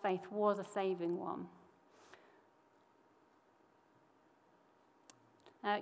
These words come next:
you can assume that she'd heard the reports of the Israelites.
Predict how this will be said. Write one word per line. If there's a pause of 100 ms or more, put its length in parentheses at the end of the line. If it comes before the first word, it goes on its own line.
you
can
assume
that (500)
she'd
heard
the
reports
of
the
Israelites.